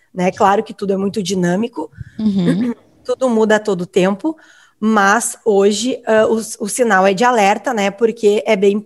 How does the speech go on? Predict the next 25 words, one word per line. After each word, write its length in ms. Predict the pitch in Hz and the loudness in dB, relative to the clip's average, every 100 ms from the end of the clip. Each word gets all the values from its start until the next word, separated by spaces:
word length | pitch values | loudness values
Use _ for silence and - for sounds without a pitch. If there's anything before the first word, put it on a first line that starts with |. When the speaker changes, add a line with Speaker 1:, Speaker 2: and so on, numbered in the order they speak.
| - | -8
Speaker 1:
bem 180 | 196 202 | -2 -2
possível 680 | 202 233 233 - 233 269 285 | -2 -4 -2 -2 -2 0 -2
que, 100 | 294 | -2
se 240 | - 226 | -2 0
nada 320 | 220 196 180 196 | 0 0 0 0
mudar, 500 | 240 233 196 220 330 | 0 2 2 2 -2
né, 260 | 254 339 - _ _ - - | -2 -4 -6 _ _ -16 -6
a 100 | 220 | -4
gente 200 | 214 226 | -4 -2
vai 100 | 233 | 0
ter 120 | 226 | 2
ano 180 | 214 220 | 0 -2
que 120 | 226 | -4
vem 220 | 208 208 | -4 -2
os 160 | 220 - | -4 -4
custos 420 | 226 208 220 202 | -4 -4 -6 -2
ainda 280 | 208 196 202 | -2 0 -2
em 100 | 202 | -4
níveis 380 | 202 190 208 208 | -4 -2 -2 0
elevados. 720 | 214 220 196 233 - - _ _ _ _ - - | -2 -4 -8 -14 -20 -20 _ _ _ _ -8 -4
Speaker 2:
E, 200 | 190 - | -2 2
e 40 | |
eu 80 | 196 | 4
acho 220 | 175 196 | 4 2
que 160 | - 208 | -6 -10